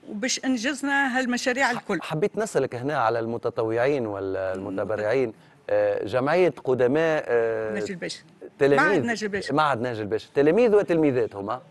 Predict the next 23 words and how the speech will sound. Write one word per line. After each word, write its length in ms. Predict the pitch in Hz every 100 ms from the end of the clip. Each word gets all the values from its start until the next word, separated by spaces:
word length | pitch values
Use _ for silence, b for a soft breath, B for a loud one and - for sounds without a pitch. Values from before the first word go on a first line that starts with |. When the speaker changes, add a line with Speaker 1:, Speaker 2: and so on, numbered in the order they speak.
| - - -
Speaker 1:
بالطبيعة، 480 | 240 - 381 254 160
تلميذ. 180 | -
Speaker 2:
معناها 280 | 120 135 151
بنات 160 | 165 208
Speaker 1:
هو 40 |
من، 20 | 339
Speaker 2:
وولاد؟ 260 | 147 117 B B
Speaker 1:
من 60 | 269
السبعينية، 760 | - 320 277 269 285 339 311
من 100 | 240
Speaker 2:
السبعينات 640 | 254 - 220 165 156 180 202
Speaker 1:
السبعينية 80 | 180
Speaker 2:
ولا 220 | 180 170
بنات 280 | 156 165 151
وولاد؟ 160 | 143
Speaker 1:
ولا 160 | 302 285
مختلط؟ 400 | 269 - 254 170
Speaker 2:
كان، 60 |
كان 300 | 208 175 175
بنات 340 | 147 147 123 107
هو. 140 | 101
Speaker 1:
كان 220 | 262 269
بنات 200 | 240 277